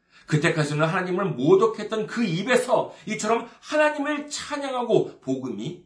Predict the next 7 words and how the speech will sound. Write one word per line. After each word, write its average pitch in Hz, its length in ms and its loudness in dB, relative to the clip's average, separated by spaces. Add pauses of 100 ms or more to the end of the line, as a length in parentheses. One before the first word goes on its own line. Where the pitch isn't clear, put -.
전파되는 165 600 -8
역사가 160 340 -6
일어날 160 300 0
줄 160 120 -4
믿으시기를 185 680 -2 (280)
주님의 107 320 -6
이름으로 85 500 -12